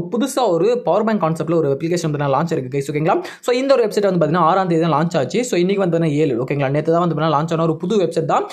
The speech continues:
So, பேமெண்ட்டை பொறுத்தவரையும் பக்காவா கொடுத்துட்டு இருக்கான். So, எந்த ஒரு பவர் பேங்க் லான்ச் ஆனாலும் ஸ்டார்டிங்ல நம்ம ஜாயின் பண்ணோம் அப்படின்னா, நல்ல ஒரு ப்ராஃபிட் வந்து எடுக்க முடியும். So, அதே கான்செப்ட் தான் இதுவுமே.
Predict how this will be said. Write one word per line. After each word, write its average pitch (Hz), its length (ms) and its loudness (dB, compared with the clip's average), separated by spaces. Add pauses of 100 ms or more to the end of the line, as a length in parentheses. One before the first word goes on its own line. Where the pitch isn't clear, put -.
(140)
So, 254 140 -2
பேமெண்ட்டை 247 360 2
பொறுத்தவரையும் 190 340 -2
பக்காவா 170 280 2
கொடுத்துட்டு 156 340 -2
இருக்கான். 196 240 0 (200)
So, 240 180 -2
எந்த 233 200 0
ஒரு 233 100 2
பவர் 196 200 0
பேங்க் 196 180 0
லான்ச் 165 200 0
ஆனாலும் 160 280 0
ஸ்டார்டிங்ல 185 440 0
நம்ம 160 200 0
ஜாயின் 143 260 -2
பண்ணோம் 160 200 0
அப்படின்னா, 139 260 -2
நல்ல 143 180 0
ஒரு 143 140 0
ப்ராஃபிட் 143 280 -2
வந்து 127 120 -4
எடுக்க 123 160 -4
முடியும். 147 280 0
So, 170 100 -4
அதே 170 160 0
கான்செப்ட் 160 320 -2
தான் 147 100 -2
இதுவுமே. 139 240 -2